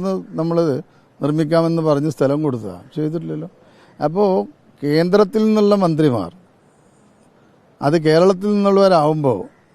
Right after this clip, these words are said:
അവർ കേരളത്തിൻ്റെ കാര്യത്തിൽ ശ്രദ്ധ പതിപ്പിക്കുന്നില്ല. അപ്പോൾ കേന്ദ്ര വിഹിതത്തിൻ്റെ കാര്യമാണെങ്കിലും കേന്ദ്ര പദ്ധതികളിലാണെങ്കിലും പ്രസംഗത്തിലല്ലാതെ ഒരു കാര്യത്തിലും അവർ കേരളത്തെ സഹായിക്കുന്നില്ല. അവരുടെ കേരള വിരുദ്ധരാണ്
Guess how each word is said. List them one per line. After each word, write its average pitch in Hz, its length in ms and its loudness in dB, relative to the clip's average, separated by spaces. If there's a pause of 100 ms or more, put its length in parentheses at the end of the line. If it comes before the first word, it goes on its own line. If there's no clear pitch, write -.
(100)
അവർ 127 280 -2 (100)
കേരളത്തിൻ്റെ 180 560 0
കാര്യത്തിൽ 160 400 -2
ശ്രദ്ധ 127 300 -4
പതിപ്പിക്കുന്നില്ല. 117 580 -8 (440)
അപ്പോൾ 143 140 -4 (100)
കേന്ദ്ര 156 300 -2 (140)
വിഹിതത്തിൻ്റെ 180 600 2
കാര്യമാണെങ്കിലും 151 720 -2 (420)
കേന്ദ്ര 156 320 0 (100)
പദ്ധതികളിലാണെങ്കിലും 147 1000 0
പ്രസംഗത്തിലല്ലാതെ 147 920 -2 (600)
ഒരു 214 200 4
കാര്യത്തിലും 175 500 2
അവർ 156 180 -2
കേരളത്തെ 143 380 -2 (100)
സഹായിക്കുന്നില്ല. 131 640 -4 (540)
അവരുടെ 165 380 0
കേരള 156 280 2 (120)
വിരുദ്ധരാണ് 156 640 2